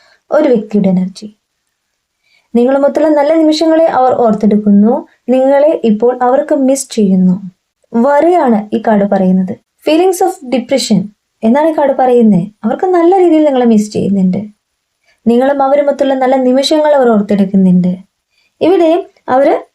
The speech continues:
ഒരു ഓപ്പർച്യൂണിറ്റിക്കായിട്ട് വെയിറ്റ് ചെയ്യുന്നു. രാത്രി കാലങ്ങളിലാണ് അവർക്ക് നിങ്ങളെ ഒത്തിരി മിസ് ചെയ്യുന്നതായിട്ട് അവർക്ക് ഫീൽ ചെയ്യുന്നത്. കാരണം അവരുടെ ആ ഒരു കരിയർ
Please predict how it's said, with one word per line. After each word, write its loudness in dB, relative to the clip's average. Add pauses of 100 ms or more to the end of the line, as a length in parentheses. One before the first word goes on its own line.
(200)
ഒരു 2
ഓപ്പർച്യൂണിറ്റിക്കായിട്ട് 0
വെയിറ്റ് -2 (100)
ചെയ്യുന്നു. 2 (520)
രാത്രി 0 (100)
കാലങ്ങളിലാണ് 2
അവർക്ക് 0
നിങ്ങളെ 0 (200)
ഒത്തിരി -2
മിസ് 0
ചെയ്യുന്നതായിട്ട് 2
അവർക്ക് -2
ഫീൽ 2 (140)
ചെയ്യുന്നത്. 0
കാരണം 0 (420)
അവരുടെ 2
ആ 4
ഒരു 2
കരിയർ 0